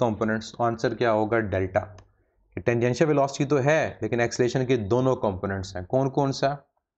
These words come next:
एक टेंजेंशियल कंपोनेंट और एक रेडियल कंपोनेंट, ये दोनों प्रेजेंट होंगे। क्वेश्चन नंबर फिफ्टी, टू पाई R subtends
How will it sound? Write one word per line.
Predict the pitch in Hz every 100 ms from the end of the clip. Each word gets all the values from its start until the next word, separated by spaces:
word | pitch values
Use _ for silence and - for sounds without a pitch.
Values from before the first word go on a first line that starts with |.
| _ _ _
एक | 107 107
टेंजेंशियल | 117 113 117 123 - 160
कंपोनेंट | 160 143 139 147 151 -
और | 113 113
एक | 123 - 113
रेडियल | 98 104 104 95
कंपोनेंट, | 87 90 107 - - - _
ये | 110
दोनों | 107 120 113
प्रेजेंट | 95 90 90 90
होंगे। | 90 - - - _ _ _ _ _ _ _ _ _ _ - - _ _ _ _ _ _
क्वेश्चन | 156 156
नंबर | 175 175
फिफ्टी, | 165 - 185 196 - _ _ _ _ _ _ _ _ -
टू | 208 208
पाई | 185
R | 156 135 139 - -
subtends | 135 120 - 143